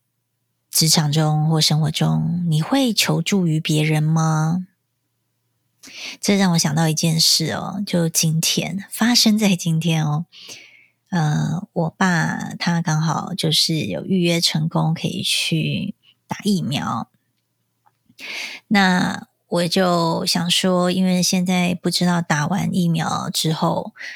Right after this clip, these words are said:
会不会身体有一些状况，所以我就提议说，我跟我老公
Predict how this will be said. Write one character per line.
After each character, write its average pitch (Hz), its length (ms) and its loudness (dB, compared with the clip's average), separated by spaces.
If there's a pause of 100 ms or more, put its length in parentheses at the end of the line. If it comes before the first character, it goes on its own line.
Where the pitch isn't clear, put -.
(140)
会 - 160 0
不 180 40 2
会 190 80 2
身 190 220 2
体 185 80 0
有 160 80 0
一 165 60 -2
些 170 160 0
状 190 300 0
况， 185 420 -2 (500)
所 - 220 -2
以 160 320 2
我 - 280 -4
就 170 280 0
提 165 220 -2
议 170 200 0
说， 160 560 0
我 185 240 -6
跟 165 220 0
我 156 100 0
老 156 220 -2
公 160 500 -2